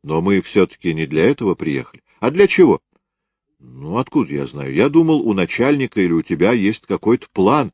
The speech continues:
А у тебя какой план?» Венька даже остановился, точно загораживая мне путь. И я увидел, как у него блестят глаза во тьме. «У тебя-то, я спрашиваю, есть какой-нибудь план?»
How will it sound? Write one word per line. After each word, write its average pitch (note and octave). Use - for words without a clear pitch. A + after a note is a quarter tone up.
А B2+
у D3+
тебя D3
какой D3
план?» C3+
Венька F#2
даже D#2+
остановился, F2
точно G#2+
загораживая E2
мне C#2+
путь. -
И E2+
я F#2+
увидел, F2+
как F#2
у G2
него F#2
блестят F2
глаза E2
во C2+
тьме. C2
«У B2+
тебя-то, E3+
я D#3
спрашиваю, C#3+
есть G3
какой-нибудь C#3+
план?» G2+